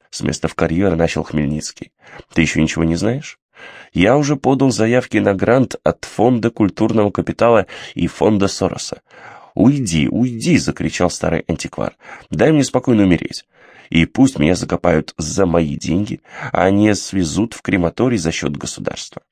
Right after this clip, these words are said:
«Выставка ювелирных изделий Фаберже», пытался перекричать его Хмельницкий.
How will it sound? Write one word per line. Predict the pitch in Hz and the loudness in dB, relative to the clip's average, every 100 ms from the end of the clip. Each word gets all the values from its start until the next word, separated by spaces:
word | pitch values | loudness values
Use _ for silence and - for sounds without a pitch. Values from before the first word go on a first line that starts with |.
| _ _ - - - - - - | _ _ -20 -20 -20 -20 -18 -4
«Выставка | - 147 170 151 135 - 139 - | 2 2 2 -2 -4 -2 -2 0
ювелирных | 90 95 110 104 120 127 123 - | 0 2 4 4 2 4 2 2
изделий | 104 85 110 110 107 | -2 0 2 4 2
Фаберже», | 87 - 104 98 101 95 117 104 | 0 -2 0 0 0 0 2 0
пытался | - 78 73 76 82 | -2 -2 -2 -2 -4
перекричать | 85 78 - 82 87 85 | -4 -4 -2 -2 -2 0
его | 87 | -2
Хмельницкий. | 82 90 107 107 - - - | -2 0 0 0 -2 -6 -8